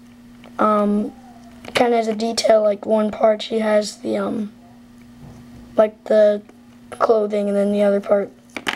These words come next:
she doesn't. So it's pretty cool. Um, then the skirt thing she has, which I, it, it's not actually hard to put on. I'll actually make a video on how to put it on because it, some people find it as a pain.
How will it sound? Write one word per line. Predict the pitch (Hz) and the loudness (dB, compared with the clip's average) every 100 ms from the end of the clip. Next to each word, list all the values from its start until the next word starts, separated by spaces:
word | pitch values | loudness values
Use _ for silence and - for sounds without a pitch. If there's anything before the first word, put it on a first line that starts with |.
| - - - | -8 -16 -20
she | - | -20
doesn't. | - 233 233 233 233 - - - - - - - | -2 2 2 0 -10 -12 -12 -14 -18 -20 -18 -16
So | - - 120 - | -8 -2 -2 -2
it's | - | -8
pretty | - 285 240 | -2 0 0
cool. | - 214 208 208 - - - - - - | 2 2 2 -2 -14 -20 -20 -20 -20 -8
Um, | - 226 233 | -2 2 4
then | 254 359 | 4 4
the | 339 | 2
skirt | 247 - - 233 226 | 0 -4 0 0 0
thing | 254 240 | 0 0
she | 233 247 | -2 0
has, | 233 226 226 233 220 | 2 4 4 2 -2
which | 247 220 | -8 -4
I, | - | -4
it, | - 269 - | 0 -2 0
it's | 285 262 | -4 -2
not | 339 440 453 | 0 2 2
actually | 403 - 339 294 | -2 -2 0 0
hard | 247 269 269 262 | -2 -2 -2 -4
to | 247 202 208 | -8 -8 -12
put | - 254 | -2 0
on. | 214 208 - 262 _ _ _ _ _ _ _ _ _ _ _ - | 0 -8 -14 -18 _ _ _ _ _ _ _ _ _ _ _ -2
I'll | 233 | 0
actually | 254 - 262 | 0 0 0
make | 247 240 | 2 2
a | 240 | 2
video | 220 226 233 208 | 0 -4 -2 -2
on | 208 208 | -2 -4
how | 214 | -2
to | 214 | -2
put | - 226 | 0 -2
it | 214 | 0
on | 208 202 202 | -2 -2 -4
because | 202 214 | -6 -4
it, | 208 202 - - | -4 -4 -8 -14
some | - 269 240 | -6 -2 -2
people | 214 202 | -4 -4
find | 202 208 202 | -4 -2 -2
it | |
as | 202 208 | -2 -4
a | 208 | -6
pain. | - 202 214 | -4 -2 -2